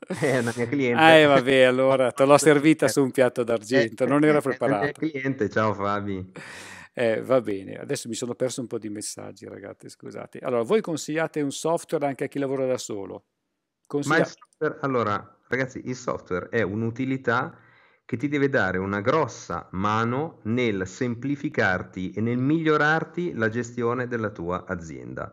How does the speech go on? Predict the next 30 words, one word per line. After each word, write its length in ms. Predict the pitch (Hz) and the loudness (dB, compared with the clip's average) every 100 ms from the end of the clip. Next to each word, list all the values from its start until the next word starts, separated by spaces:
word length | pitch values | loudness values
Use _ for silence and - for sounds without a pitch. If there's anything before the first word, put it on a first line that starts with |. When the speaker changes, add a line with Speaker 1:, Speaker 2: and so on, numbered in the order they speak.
| - | -4
Speaker 1:
negozio. 680 | 90 80 - - - - - - - - - _ | -2 -2 -6 -10 -14 -12 -14 -20 -20 -20 -20 _
Che 140 | 127 | 0
sei 260 | 117 - 233 | 2 2 4
da 140 | 175 | 2
solo 560 | 135 139 85 65 64 - | 0 -2 -2 -2 -8 -8
e 100 | 107 | -4
che 140 | 113 | -4
sei 260 | - - 151 | 0 0 2
in 160 | 123 | 0
cinquanta, 1000 | 117 117 101 - 87 58 82 - 80 104 - _ - | -2 -4 -4 -2 -4 -4 -10 -8 -6 -8 -14 _ -2
l'attività 760 | 107 113 160 160 - 220 110 95 | -2 0 -2 0 0 -2 -2 0
va 140 | 117 | 0
gestita. 720 | 107 107 - 71 62 71 73 _ _ _ _ | 0 -4 -6 -14 -10 -12 -12 _ _ _ _
Meglio 500 | 95 135 233 135 104 | 0 4 4 2 2
la 120 | 98 | 0
gestisci, 640 | 101 135 135 208 226 - 262 262 _ _ _ _ | 0 -2 -2 -6 -4 -2 -4 -6 _ _ _ _
più 380 | - 190 254 233 | 0 4 4 2
la 320 | 123 139 165 139 | 0 2 2 2
organizzi, 800 | 139 131 135 113 104 95 135 139 | 0 2 2 2 -2 -4 -6 -6
più 360 | - 151 185 - | -6 -2 -2 0
la 300 | 117 131 135 | 2 2 0
comandi. 760 | - 113 87 82 87 85 92 - - | 0 0 0 -2 -6 -8 -10 -12 0
Uno 340 | 208 190 175 | 2 4 2
che 160 | 143 131 | 2 2
ha, 320 | 117 92 - | 2 0 -4
ovviamente, 640 | 131 131 156 170 110 98 | -2 0 2 0 -2 -2
a 40 | 95 | -2
livello 340 | 107 160 151 | 0 0 0
di 120 | 135 | -2
gestione, 600 | 135 135 - 156 95 76 | -4 -4 0 2 0 -4